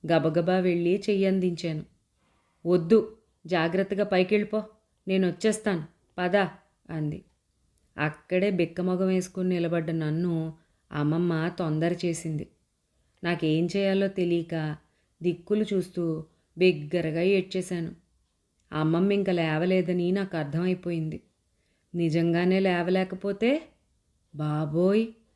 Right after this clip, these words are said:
ఇంకేమైనా ఉందా? గట్టిగా, మరింత గట్టిగా ఏడ్చాను. ఇంతలో ఎవరో ముగ్గురు పెద్దాళ్ళు తలకి పాగా చుట్టుకుని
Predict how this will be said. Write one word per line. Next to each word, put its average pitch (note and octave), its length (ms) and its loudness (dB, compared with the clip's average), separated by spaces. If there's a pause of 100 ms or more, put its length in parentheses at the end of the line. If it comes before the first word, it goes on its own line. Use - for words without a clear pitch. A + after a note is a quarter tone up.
(140)
ఇంకేమైనా F3 560 0
ఉందా? G#3 500 2 (840)
గట్టిగా, F#3 760 0 (280)
మరింత G#3+ 680 2
గట్టిగా G#3+ 400 -2
ఏడ్చాను. F#3 540 -2 (1040)
ఇంతలో E3 480 2
ఎవరో F#3 440 2
ముగ్గురు G#3 340 2
పెద్దాళ్ళు D#3+ 840 0 (380)
తలకి D#3+ 340 -2
పాగా E3+ 440 0 (100)
చుట్టుకుని G3 580 2